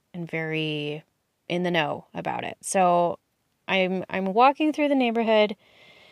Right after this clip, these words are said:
um, that day where I just get, you know, images of massacre and, and trauma in the soil. Um, and so I turn left, I walk down the street,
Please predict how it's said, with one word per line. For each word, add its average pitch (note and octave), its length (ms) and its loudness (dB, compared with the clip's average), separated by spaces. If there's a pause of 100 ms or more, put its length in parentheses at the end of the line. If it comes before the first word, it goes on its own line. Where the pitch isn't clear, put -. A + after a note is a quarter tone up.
(720)
um, G#3 360 4 (380)
that G#3 260 8
day G#3 260 4
where G3 160 0
I F#3 120 0
just G3 260 -4
get, F#3+ 180 -2 (160)
you F#3+ 160 -4
know, F3+ 80 -4
images F#3+ 680 -4
of F3+ 300 -4 (460)
massacre A#3 760 -2
and, F#3+ 440 -6 (120)
and F#3 520 -6
trauma G3+ 600 0
in G3 100 -2
the G3 100 -2
soil. F3+ 580 -2 (540)
Um, F#3 400 -6 (1120)
and F#3+ 120 -6
so G3+ 80 -4
I G3+ 100 0
turn B3 520 -2 (180)
left, - 520 2 (640)
I F3+ 40 -6
walk F#3+ 160 -2
down G3 180 -2
the F#3+ 80 -2
street, - 540 -6